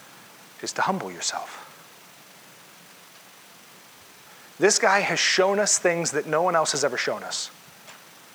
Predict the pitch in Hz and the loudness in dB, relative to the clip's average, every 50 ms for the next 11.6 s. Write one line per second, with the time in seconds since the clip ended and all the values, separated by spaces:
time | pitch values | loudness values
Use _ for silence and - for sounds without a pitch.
0 | - - - - - - 170 180 175 - 226 208 220 180 196 190 139 139 127 160 | -20 -20 -20 -14 -4 2 2 4 6 6 6 6 6 6 6 4 4 2 4 4
1 | 156 170 190 190 180 - 220 208 214 226 240 233 - - - - - - - - | 4 4 4 0 -2 2 2 2 2 2 2 2 2 0 0 -2 -8 -20 -20 -20
2 | - - - - - - - - 135 135 170 160 170 156 165 - - 196 165 151 | -20 -20 -20 -20 -20 -20 -16 -4 2 4 4 6 6 4 2 2 2 0 0 0
3 | 135 - - - - - 185 180 175 - - - 135 117 - 95 - 107 - - | 0 -2 0 0 2 2 4 4 4 4 2 2 0 -2 -4 -6 -6 -8 -10 -12
4 | - - - - - - - - - - - - - - - - - - - - | -18 -20 -20 -20 -20 -20 -20 -20 -20 -20 -20 -20 -20 -20 -20 -20 -20 -20 -10 -2
5 | 139 165 185 185 - 202 196 - - 190 196 208 208 196 165 160 160 165 175 - | 2 2 2 4 2 -2 0 2 2 2 4 4 2 2 2 2 2 2 2 2
6 | - - 175 165 160 160 - - - - 156 147 143 143 147 160 156 - 143 131 | 2 2 4 4 4 2 2 0 -2 0 0 0 2 2 2 2 2 0 -2 -2
7 | 131 - - 202 196 - - 208 185 - - 175 - - 165 165 - 156 131 147 | -2 0 4 4 4 4 4 0 0 2 2 2 2 2 0 0 0 0 0 0
8 | 139 151 165 156 151 139 - - - 202 185 - 110 110 117 - - - - - | 0 0 -2 -2 -2 -6 -6 -6 -6 -8 -6 -4 -4 -4 -4 -6 -10 -14 -14 -14
9 | - - 180 175 160 143 160 147 131 131 147 160 165 180 170 156 127 120 147 165 | -4 0 2 2 4 4 2 2 2 4 4 6 6 6 4 2 0 0 -2 -2
10 | 160 139 143 143 143 135 131 - 147 143 143 127 113 120 - - 120 131 120 107 | -2 -2 -2 -4 -4 -4 -4 -4 -4 -4 -4 -4 -4 -6 -8 -10 -8 -8 -8 -6
11 | 113 110 - - 143 110 107 107 107 - - | -6 -6 -6 -6 -6 -8 -8 -10 -10 -12 -12